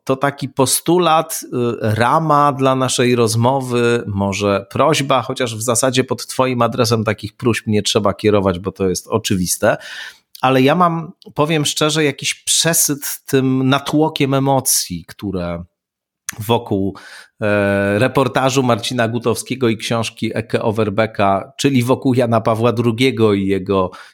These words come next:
działalności, e, jeszcze w czasach kardynalskich. E, mam, e, pewien przesyt tych emocji, tych wysokich diapazonów i takiego jakiegoś totalnego przyspieszenia, którego jesteśmy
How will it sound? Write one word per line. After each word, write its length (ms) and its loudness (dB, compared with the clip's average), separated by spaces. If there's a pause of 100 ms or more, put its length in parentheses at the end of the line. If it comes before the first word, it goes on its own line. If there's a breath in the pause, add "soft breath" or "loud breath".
działalności, 1000 0 (540 loud breath)
e, 380 2
jeszcze 440 0
w 80 -8
czasach 540 0
kardynalskich. 1160 -2
E, 520 -4
mam, 480 0 (240)
e, 40 -6
pewien 340 -2
przesyt 520 -2
tych 200 -4
emocji, 680 0
tych 220 0
wysokich 480 -2
diapazonów 800 2
i 80 -2
takiego 320 -2
jakiegoś 420 0
totalnego 600 -2
przyspieszenia, 880 0
którego 460 -4
jesteśmy 600 -6